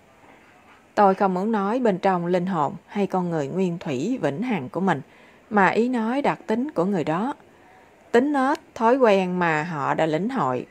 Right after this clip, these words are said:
qua sự tiếp xúc với môi trường sống, với hoàn cảnh giáo dục của họ. Nhưng họ vẫn đẹp, tựa như hoa sa mạc. Thành ra mỗi khi tôi vẽ bức tranh nào,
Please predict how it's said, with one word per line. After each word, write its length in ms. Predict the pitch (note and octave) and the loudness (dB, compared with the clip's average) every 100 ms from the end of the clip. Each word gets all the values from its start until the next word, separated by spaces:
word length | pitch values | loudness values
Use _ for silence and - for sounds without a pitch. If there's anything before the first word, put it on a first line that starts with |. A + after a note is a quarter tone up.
| - | -2
qua 300 | F#3+ E3+ E3 | 0 2 0
sự 240 | - D#3+ | -2 -2
tiếp 160 | D3 A#3 | -2 -4
xúc 280 | - C4+ C#4 | 0 -4 0
với 120 | A#3+ | -2
môi 240 | A#3 F#3 D#3+ | 0 -2 -2
trường 220 | D#3+ B2+ | -4 -4
sống, 380 | - F#3+ A#3+ G4 - - _ - | -6 -6 -6 -8 -14 -20 _ -2
với 220 | G3+ C4 | 0 2
hoàn 260 | D4+ E3 | 2 0
cảnh 280 | B2+ B2+ F3 | -2 -6 -2
giáo 200 | A#3+ C4 | -2 0
dục 180 | B3+ C#3 | 0 -2
của 100 | - | -4
họ. 280 | G#3 G3+ - - - - - _ _ _ | -4 -4 -6 -10 -20 -20 -20 _ _ _
Nhưng 260 | G3 G3 E3+ | 0 2 0
họ 300 | F3+ B2+ D3 | -2 -2 -2
vẫn 280 | D3+ C3 A#3 | -2 -4 -2
đẹp, 240 | B2+ A#2 _ _ _ _ | -2 -4 _ _ _ _
tựa 260 | F3 C#3 B2+ | 4 4 2
như 300 | D#3 F3+ E3 | 0 -2 -2
hoa 340 | E3+ G3 F3 | -2 -2 -2
sa 220 | D3+ F3+ D#3 | -2 -4 -6
mạc. 200 | B2 - _ _ _ _ _ _ _ _ _ _ - | -10 -12 _ _ _ _ _ _ _ _ _ _ 0
Thành 180 | G#3+ | 2
ra 320 | G3 G#3 G3 F#3 | 4 4 4 2
mỗi 260 | D3 D#3 | 0 -2
khi 260 | - G#3 F#3 | 2 2 2
tôi 180 | F#3 E3 | 0 0
vẽ 240 | B2 C3+ | -2 -2
bức 220 | C4 C#4 | -2 -2
tranh 180 | G#3 F#3 | -2 -2
nào, 260 | E3 D3+ | -2 -4